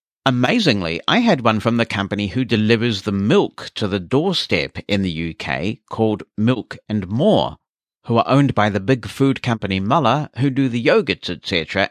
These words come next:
and it too is not very usable with VoiceOver. The status or type of controls are not voiced,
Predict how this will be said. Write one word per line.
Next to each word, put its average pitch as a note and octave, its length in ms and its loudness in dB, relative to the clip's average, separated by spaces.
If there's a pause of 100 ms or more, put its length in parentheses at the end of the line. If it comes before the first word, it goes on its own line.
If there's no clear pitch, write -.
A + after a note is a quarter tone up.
and B2+ 340 0
it - 380 0
too C#3+ 560 -2
is G2+ 240 -2
not G#2 240 0
very G#2 320 0
usable G#2 520 -4
with F2 160 -2
VoiceOver. E2 800 -2 (680)
The G#2 100 2
status D3 680 0
or F2+ 220 -2
type C3 400 -6
of F2 160 -8
controls F2+ 760 -2
are A2+ 80 -2
not G#2 440 0
voiced, F#2 580 -4